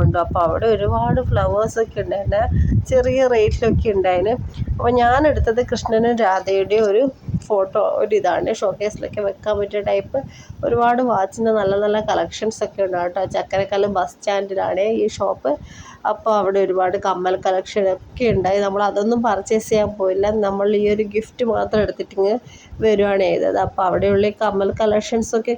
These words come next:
കണ്ടപ്പോൾ ഒന്ന് വീഡിയോ എടുത്തതാണ്. വീട്ടിൽ യൂസ് ചെയ്യാൻ പറ്റുന്ന അടിപൊളി കളക്ഷൻസൊക്കെ ഉണ്ട്, നെയിൽ പോളിഷ് ഉണ്ട്, എല്ലാം അടിപൊളിയാണ്. അപ്പോൾ അങ്ങനെ നമ്മളെല്ലാം പർച്ചേസ് ചെയ്തു, നമ്മുടെ ഗിഫ്റ്റൊക്കെ പർച്ചേസ്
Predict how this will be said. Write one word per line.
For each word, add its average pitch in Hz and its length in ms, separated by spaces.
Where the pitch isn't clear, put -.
കണ്ടപ്പോൾ 208 460
ഒന്ന് 208 220
വീഡിയോ 190 300
എടുത്തതാണ്. 180 440
വീട്ടിൽ 240 240
യൂസ് 226 200
ചെയ്യാൻ 220 240
പറ്റുന്ന 208 360
അടിപൊളി 202 420
കളക്ഷൻസൊക്കെ 190 840
ഉണ്ട്, 196 160
നെയിൽ 190 180
പോളിഷ് 190 400
ഉണ്ട്, 185 140
എല്ലാം 202 340
അടിപൊളിയാണ്. 196 760
അപ്പോൾ 214 260
അങ്ങനെ 196 280
നമ്മളെല്ലാം 202 560
പർച്ചേസ് 220 440
ചെയ്തു, 208 280
നമ്മുടെ 196 320
ഗിഫ്റ്റൊക്കെ 226 540
പർച്ചേസ് 208 440